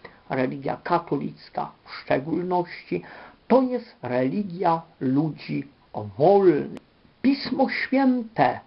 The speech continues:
mówi o tym między innymi poprzez wizję sądu ostatecznego.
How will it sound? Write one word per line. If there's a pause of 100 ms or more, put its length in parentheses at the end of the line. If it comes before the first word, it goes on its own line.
(140)
mówi
o
tym (440)
między
innymi
poprzez
wizję
sądu
ostatecznego.